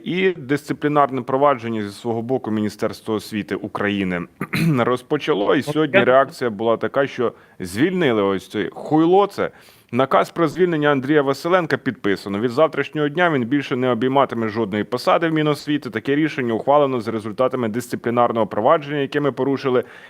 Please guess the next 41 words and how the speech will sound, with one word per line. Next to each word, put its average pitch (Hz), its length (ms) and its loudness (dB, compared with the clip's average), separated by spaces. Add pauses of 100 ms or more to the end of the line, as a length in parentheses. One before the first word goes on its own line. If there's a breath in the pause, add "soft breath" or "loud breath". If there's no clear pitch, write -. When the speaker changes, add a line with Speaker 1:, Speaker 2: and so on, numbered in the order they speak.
Speaker 1:
в 104 40 -4
міністерстві 127 640 0
напередодні, 95 720 -2 (400 loud breath)
е, 107 320 2
з-, 98 340 -6
заявив 107 580 0
Оксен 101 420 -4
Лісовий, 123 420 -6
міністр 117 460 -4
освіти 117 360 -8
та 107 140 -8
науки 107 300 -4
Speaker 2:
Чуєш? 123 140 -4
Speaker 1:
України. 156 440 -2 (400 loud breath)
Е, 113 360 4 (260)
е, 117 220 2
якщо 147 400 0
Speaker 2:
Оксен, 135 360 2
Speaker 1:
людина, 127 340 2 (100)
Speaker 2:
Оксен 175 120 -4
Speaker 1:
це 165 60 2
вже 156 120 0
Speaker 2:
молодець, 156 120 2
Speaker 1:
для 139 80 2
мене 151 320 2 (240)
Speaker 2:
Оксен 185 260 4
молодець, 175 320 -2 (180)
просто 170 200 -4
треба 170 280 4
фільтрувати 165 720 0
так - 240 -2 (280)
всіх - 380 -4 (400)
до 127 280 4
того, 107 280 0
як 104 180 0
вони 131 320 2
відкривають 113 640 0
св-, 107 280 -12
свій 117 200 -6
вербальний 113 500 0
отвір. 82 280 -4